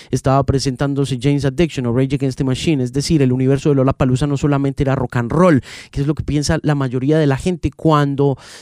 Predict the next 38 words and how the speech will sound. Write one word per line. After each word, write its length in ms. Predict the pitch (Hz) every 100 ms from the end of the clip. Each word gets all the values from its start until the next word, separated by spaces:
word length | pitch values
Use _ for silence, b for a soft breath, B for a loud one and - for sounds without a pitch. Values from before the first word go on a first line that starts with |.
| B
tiene 240 | 160 165
la 80 | 165
idea 220 | 139 156
de 100 | 165
Lollapalooza 720 | 143 139 135 131 143 165 170 -
en, 280 | 139 135 127
en 180 | - 131
la 100 | 120
cabeza. 500 | - 113 180 156 117
Evidentemente, 760 | - 139 160 180 185 180 185 214
por 320 | _ 156 139
la 160 | 135 139
moda 500 | 151 165 160 160 147
y 40 |
por 180 | - 139
el 80 | 135
impacto 560 | 127 - 156 151 160
que 100 | 147
tuvo 220 | - 147
el 80 | 151
rock 180 | 143 -
and 140 | 123
roll 140 | 127 143
alternativo, 680 | 143 135 127 120 139 135
o 160 | - 151
el 60 | 160
rock 260 | 196 165
alternativo, 160 | 127 - 120 110 131 131
no 60 |
lo 100 | 143
llamemos 380 | 131 123 131 139
rock 180 | 127 -
and 120 | 113
roll, 180 | 120 117 B B B
llamémoslo 420 | 143 139 156 156
rock 520 | 123 131 147 165 160 -
alternativo 960 | - 139 120 131 120 117 - 127 120 117 B B B B
en 400 | 156 139 135